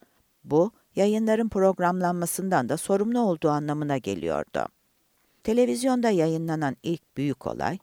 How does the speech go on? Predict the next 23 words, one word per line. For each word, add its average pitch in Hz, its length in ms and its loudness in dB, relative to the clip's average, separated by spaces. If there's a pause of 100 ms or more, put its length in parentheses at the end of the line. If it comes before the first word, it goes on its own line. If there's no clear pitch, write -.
onun 262 320 2
da 233 60 2
yıldız 190 400 0
tanık 165 360 -2
olarak 123 420 -2
dinlendiği 135 580 -4
duruşmam 131 500 -4
olmuştu. - 580 -8 (540)
Tabii 123 300 0
ki 214 160 -4
beni 240 200 2
savunmuştu. 95 760 -4 (600)
Gerçi 131 380 -2
temize 139 460 -2
çıkmamda 98 720 -6 (260)
en 220 180 -2
çok - 340 -4 (220)
Doktor 220 320 -2
Aurelius'un 202 760 -2 (140)
payı 78 240 -6
vardı. 65 440 -6 (640)
Görünüşe 151 500 -2
bakılırsa, 113 680 -6